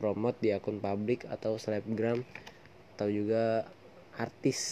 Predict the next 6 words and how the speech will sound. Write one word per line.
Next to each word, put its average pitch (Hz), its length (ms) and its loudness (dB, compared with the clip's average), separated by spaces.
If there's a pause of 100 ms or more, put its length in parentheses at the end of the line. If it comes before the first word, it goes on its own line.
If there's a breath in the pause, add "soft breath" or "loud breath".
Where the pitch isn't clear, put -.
(640)
selebriti. 123 1300 -2 (2000 loud breath)
Contoh, 123 340 10 (1800 loud breath)
jual 139 240 12
hijab. 143 400 12 (560)
Hmm. 101 320 -4 (880 loud breath)
Nih. 104 240 -6